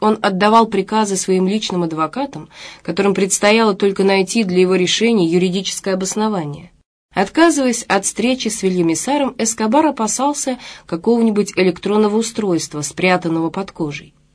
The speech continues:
чтобы выследить его. Это мог быть совсем маленький радиопередатчик на микробатарейке, сигнал от которого регистрируется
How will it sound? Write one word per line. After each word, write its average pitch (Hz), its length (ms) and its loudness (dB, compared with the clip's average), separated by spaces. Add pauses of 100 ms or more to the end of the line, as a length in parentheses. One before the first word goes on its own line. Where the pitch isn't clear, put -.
(140)
чтобы 202 280 0
выследить 151 540 -6
его. 151 260 -12 (520)
Это 170 200 -2
мог 170 200 4
быть 170 200 2
совсем 185 460 0
маленький 214 520 0
радиопередатчик 175 1040 -2 (300)
на 175 320 2
микробатарейке, 160 1120 -4 (260)
сигнал 175 440 2
от 170 100 -2
которого 180 520 -2
регистрируется 185 1120 -2